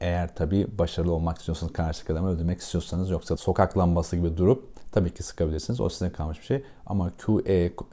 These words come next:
kontrolle eğilme vesaire yaparak adamlara sıktığımız zamandaki hızı, performansı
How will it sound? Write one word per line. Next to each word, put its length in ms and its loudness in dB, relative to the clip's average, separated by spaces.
kontrolle 560 0
eğilme 500 2
vesaire 480 0
yaparak 500 0
adamlara 460 2
sıktığımız 640 2
zamandaki 1160 2
hızı, 580 4
performansı 840 2